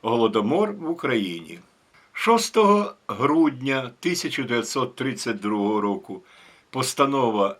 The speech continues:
Р Н К С Р С Р про занесення на чорну дошку сіл, які саботують хлібозаготівлі. Першого грудня тисяча дев'ятсот тридцять четвертого року вбивство Сергія Кірова.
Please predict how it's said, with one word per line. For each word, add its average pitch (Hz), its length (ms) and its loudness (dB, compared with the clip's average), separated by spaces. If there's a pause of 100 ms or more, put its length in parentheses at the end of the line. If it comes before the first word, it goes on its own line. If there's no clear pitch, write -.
Р 117 180 4
Н 107 180 2
К 107 340 2
С 101 220 -4
Р 101 120 -4
С 101 200 -6
Р 214 240 0 (240)
про 180 200 2
занесення 135 720 0
на 101 120 -2
чорну 104 380 -4
дошку 98 440 -8
сіл, 214 340 -6 (560)
які 120 400 -2
саботують 196 760 -4
хлібозаготівлі. 101 1200 -4 (460)
Першого 240 500 2
грудня 131 560 -2
тисяча 156 460 -2
дев'ятсот 127 440 -2
тридцять 123 400 -6
четвертого 113 640 -2
року 98 440 -6 (320)
вбивство 180 840 0 (480)
Сергія 131 680 0
Кірова. 92 720 -4